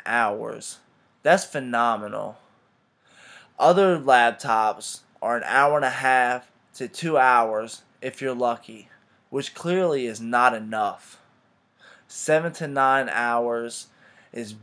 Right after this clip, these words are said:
very beneficial. The greatest benefit to the MacBook Air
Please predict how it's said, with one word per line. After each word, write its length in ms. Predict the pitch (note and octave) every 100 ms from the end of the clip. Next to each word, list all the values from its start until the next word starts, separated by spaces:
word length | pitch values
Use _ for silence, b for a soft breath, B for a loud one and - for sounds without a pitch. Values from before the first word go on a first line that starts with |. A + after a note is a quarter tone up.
| -
very 380 | - C#3+ B2 A2
beneficial. 840 | F#2+ A2+ G#2+ - A#2 G#2+ A2 A2 A2 _ _ _ _ _ _ _ _ _ _ _ _ _ _ - b b b b b _ -
The 180 | C3 -
greatest 720 | - C3+ D3+ G3 G#3 D3+ -
benefit 560 | C3+ B2 A2+ - A#2 -
to 200 | - B2+
the 180 | A2 G#2+
MacBook 600 | G#2+ G#2+ G#2 - G#2+ G#2
Air 500 | - A2+ A2+ A2 A2+